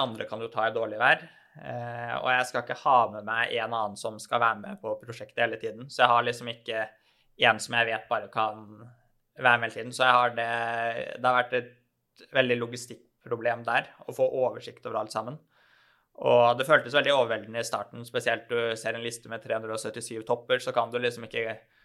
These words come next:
du kan ikke starte på topp en, og så, eh, lese, prøve å finne rutebeskrivelse for den toppen, og så, eh,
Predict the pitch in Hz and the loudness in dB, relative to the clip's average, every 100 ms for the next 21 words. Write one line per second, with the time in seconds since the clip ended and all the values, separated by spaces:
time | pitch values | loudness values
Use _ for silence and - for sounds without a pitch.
0 | _ _ 120 123 135 - 131 117 - 123 | _ _ 4 4 2 6 6 6 0 -8
1 | - 123 - 120 123 127 117 - - 113 | -4 -4 -2 0 0 -2 -6 -6 -6 -6
2 | 113 113 113 113 113 127 123 107 - 113 | -2 0 2 2 0 0 0 0 -4 -8
3 | 110 113 113 113 123 117 117 117 120 117 | -6 -6 -6 -8 -2 -2 0 -6 -6 -8
4 | - - - 113 113 117 113 117 113 - | -12 -14 -10 -10 -6 -6 -6 -6 -10 -4
5 | 135 131 123 117 - 110 113 - _ _ | -4 -2 -6 -6 -10 -6 -6 -6 _ _
6 | _ _ _ _ _ - 127 117 117 113 | _ _ _ _ _ -8 -4 -2 -2 -2
7 | 113 113 | -2 -4